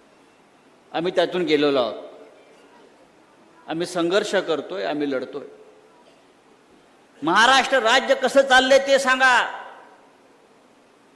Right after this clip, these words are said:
तुम्ही ज्या पद्धतीने या राज्यात सत्तेवरती आलेला आहात, ते घटनाबाह्य पद्धतीने आलेला आहात. सुप्रीम कोर्टाने तुम्हाला लाथा घातलेल्या आहेत, तरी तुम्ही सत्तेवर बसलेला आहात.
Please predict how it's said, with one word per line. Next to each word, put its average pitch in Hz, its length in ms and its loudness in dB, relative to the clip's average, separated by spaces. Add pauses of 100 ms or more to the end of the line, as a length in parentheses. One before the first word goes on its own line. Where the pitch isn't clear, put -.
(140)
तुम्ही 233 220 -6
ज्या 269 300 4
पद्धतीने 262 640 0
या 254 120 2
राज्यात 233 400 0
सत्तेवरती 254 680 2
आलेला 208 340 4
आहात, 185 340 2 (2000)
ते 202 80 2
घटनाबाह्य 175 840 -2
पद्धतीने 160 540 -4
आलेला 123 320 -6
आहात. 107 220 -14 (1200)
सुप्रीम 208 380 -2
कोर्टाने 214 540 2
तुम्हाला 254 280 2
लाथा 233 320 2
घातलेल्या 208 440 2
आहेत, - 160 -2
तरी 226 160 0
तुम्ही 254 240 -4
सत्तेवर 202 360 -2
बसलेला 147 460 -6
आहात. 104 280 -16